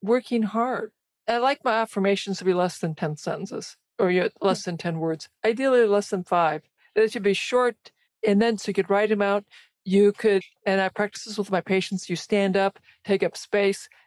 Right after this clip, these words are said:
Speaker 1: and you
Speaker 2: Mm.
Speaker 1: shout it so I can hear it across the state. That is super helpful. And when people do that, we can measure biochemical changes in their bloodstream. And so, okay, maybe that feels hard. If you could get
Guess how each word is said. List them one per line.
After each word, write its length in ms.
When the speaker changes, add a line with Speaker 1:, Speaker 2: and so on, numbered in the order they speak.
Speaker 1:
and 160
you 80
Speaker 2:
Mm. 40
Speaker 1:
shout 380
it 100
so 120
I 80
can 140
hear 300
it 100
across 440
the 100
state. 400
That 220
is 160
super 380
helpful. 440
And 280
when 220
people 280
do 300
that, 340
we 160
can 320
measure 400
biochemical 800
changes 760
in 160
their 140
bloodstream. 640
And 220
so, 160
okay, 300
maybe 240
that 240
feels 240
hard. 320
If 200
you 120
could 220
get 320